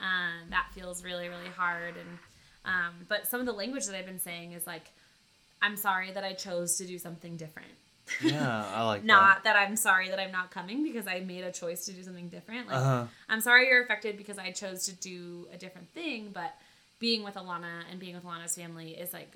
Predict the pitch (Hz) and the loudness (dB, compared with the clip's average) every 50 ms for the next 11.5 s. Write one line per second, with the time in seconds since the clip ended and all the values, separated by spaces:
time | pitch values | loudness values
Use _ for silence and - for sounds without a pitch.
0 | - 180 190 190 180 170 170 165 170 - 175 180 185 180 180 175 - - 175 170 | -16 -14 -12 -12 -10 -10 -10 -10 -10 -10 -12 -12 -10 -10 -10 -10 -8 -8 -8 -6
1 | 160 - - 156 156 156 156 160 156 - - - 196 202 196 185 180 175 175 - | -6 -6 -8 -8 -8 -10 -10 -12 -14 -12 -6 -2 -2 -2 -2 -4 -8 -10 -8 -8
2 | - 196 190 175 170 165 165 165 175 180 170 170 165 160 - - 151 139 151 185 | -8 -8 -8 -8 -10 -10 -10 -10 -10 -10 -12 -12 -12 -12 -10 -10 -10 -10 -10 -8
3 | 180 - - - - - - 147 143 143 135 120 113 110 104 104 185 190 233 240 | -8 -8 -8 -10 -14 -14 -6 0 2 4 6 6 4 4 0 -2 2 4 4 6
4 | 226 226 202 160 - 196 196 196 190 185 185 175 - - - 202 202 180 170 156 | 6 4 0 -2 -4 -6 -4 -4 -4 -4 -2 0 0 0 0 -2 -4 -6 -4 -2
5 | - - - - 196 190 190 - 214 254 240 151 214 - - 269 - - - - | 0 0 0 2 0 0 0 0 2 4 6 6 6 6 6 4 2 0 -4 -6
6 | 208 214 214 196 185 180 180 214 226 233 214 190 202 196 196 196 190 185 185 180 | -6 -6 -4 -4 -4 -2 -2 0 0 0 -2 -2 -4 -6 -6 -6 -6 -6 -6 -6
7 | 180 180 - 180 170 165 - - - - - - - _ - 208 202 202 196 190 | -6 -6 -6 -8 -10 -12 -16 -20 -20 -20 -20 -20 -20 _ -2 0 0 2 2 0
8 | 185 180 180 175 170 170 170 170 - - - _ _ _ _ _ _ _ _ _ | -2 -4 -6 -8 -10 -12 -16 -18 -20 -20 -20 _ _ _ _ _ _ _ _ _
9 | _ _ _ _ _ _ _ _ _ _ _ - 202 - - 208 220 240 254 247 | _ _ _ _ _ _ _ _ _ _ _ -14 -12 -6 -2 0 2 4 4 4
10 | 226 208 196 202 - - 190 185 180 175 175 175 175 160 170 170 180 175 170 - | 2 2 0 -2 -4 -4 -6 -6 -6 -6 -6 -6 -8 -12 -14 -14 -14 -14 -14 -14
11 | - 208 190 - - - 175 165 - 196 | -14 -16 -14 -12 -10 -10 -10 -10 -12 -14